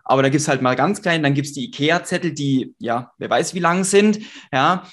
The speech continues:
Ähm, und, äh, dann gibt's noch mal die vom, vom Lebensmittelhändler, die dann so halblang sind. Und das ist natürlich dann schon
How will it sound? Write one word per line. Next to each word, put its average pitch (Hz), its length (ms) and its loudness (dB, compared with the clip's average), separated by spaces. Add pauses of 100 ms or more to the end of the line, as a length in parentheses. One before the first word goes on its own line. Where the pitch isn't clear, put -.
(340)
Ähm, 135 440 2
und, 139 300 0
äh, 98 240 -6
dann 135 380 -2
gibt's 143 160 0
noch 143 160 0
mal 135 100 2
die 131 100 -4
vom, 127 380 0
vom 117 260 -6
Lebensmittelhändler, 160 680 0
die 131 140 -4
dann 120 120 -6
so 120 160 -10
halblang 165 460 2
sind. 160 380 0
Und 135 360 -4
das 143 120 0
ist 160 100 -6
natürlich 143 400 -2
dann 139 200 0
schon 139 440 0